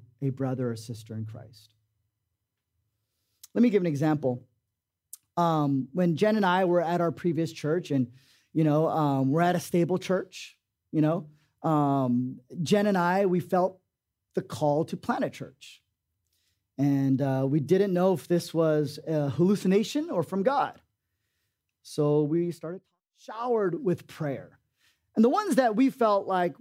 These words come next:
uh, were being showered with prayer was that people were first encouraging us towards the obedience for Jesus's mission. You gotta be missional, right? Not comfort, but faith.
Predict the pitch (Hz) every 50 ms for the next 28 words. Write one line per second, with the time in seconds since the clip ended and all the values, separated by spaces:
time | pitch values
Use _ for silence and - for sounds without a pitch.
0 | _ _ - 185 175 160 156 151 143 139 139 190 208 202 190 156 190 208 190 180
1 | - - - 247 233 240 254 262 247 208 202 180 - _ _ - 202 190 180 165
2 | 165 143 185 170 156 - - 285 - 320 311 294 262 240 220 214 190 - - _
3 | _ _ _ _ - 277 269 - 247 214 170 - - - - 262 277 294 277 208
4 | 269 262 254 254 233 - - - - 208 202 190 185 151 - 180 160 139 123 196
5 | 214 220 226 226 220 - - - 165 135 - 185 208 190 180 170 - - 147 131
6 | 143 147 151 143 - - - - - _ _ _ _ _ _ _ _ _ _ _
7 | 160 151 202 196 202 208 180 196 170 170 170 151 - - 147 - - _ _ _
8 | _ _ _ _ _ _ _ _ _ _ _ - 135 135 131 127 - _ _ _
9 | _ _ _ _ _ - 240 262 254 - - 247 226 220 - 226 220 214 - _
10 | _ _ _ _ _ _ _ _ _ _ _ _ _ _ _ _ _ _ _ _
11 | _ _ _ _ _ _ _ _ _ _ _ _ _ _ _ _ 160 147 - -
12 | 170 156 120 131 - - - -